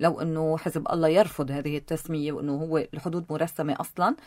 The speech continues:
ولكن لا، ما كنا عم نحكي إنه تنسحب إسرائيل أصلًا من الأراضي المحتلة. هيدول إنجاز لحزب الله،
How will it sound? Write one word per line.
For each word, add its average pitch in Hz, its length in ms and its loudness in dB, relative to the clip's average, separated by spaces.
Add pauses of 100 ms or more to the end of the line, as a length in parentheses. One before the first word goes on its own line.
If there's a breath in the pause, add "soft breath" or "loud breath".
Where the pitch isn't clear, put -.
(340 loud breath)
ولكن 247 420 4
لا، 262 460 6
ما 208 120 4
كنا 240 260 2
عم 175 240 2
نحكي 208 600 0
إنه 185 280 -2
تنسحب 180 800 -2
إسرائيل 208 560 0
أصلًا 226 520 0 (380 soft breath)
من 254 120 4
الأراضي 165 420 4
المحتلة. 240 540 0 (320 loud breath)
هيدول 262 400 2
إنجاز 208 640 0 (240)
لحزب 202 580 2
الله، 143 320 -2